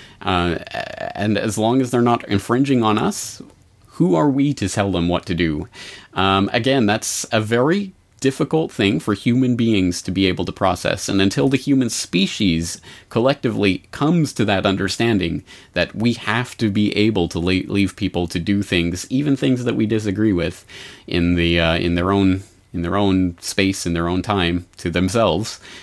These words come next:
then until we start to get over that mindset that we must control everything and everyone must,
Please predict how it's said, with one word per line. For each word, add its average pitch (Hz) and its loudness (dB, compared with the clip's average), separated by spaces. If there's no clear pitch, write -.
then 101 2
until 110 0
we 165 2
start 143 -2
to - -8
get 123 0
over 117 2
that 110 2
mindset 107 0
that 95 -4
we 95 2
must 95 0
control 113 2
everything 95 0
and 82 -4
everyone 110 4
must, 104 -2